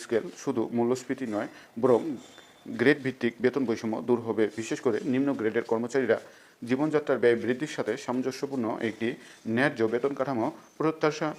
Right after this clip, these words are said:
করছে। সরকার কি তাহলে ডিসেম্বরেই নতুন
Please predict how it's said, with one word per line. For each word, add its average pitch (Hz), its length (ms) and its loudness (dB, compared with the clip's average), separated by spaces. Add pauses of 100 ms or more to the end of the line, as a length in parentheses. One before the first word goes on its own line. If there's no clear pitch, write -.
(120)
করছে। 113 300 0 (2000)
সরকার 156 280 2
কি 113 80 2 (120)
তাহলে 120 200 4 (140)
ডিসেম্বরেই 117 460 0 (440)
নতুন 139 180 0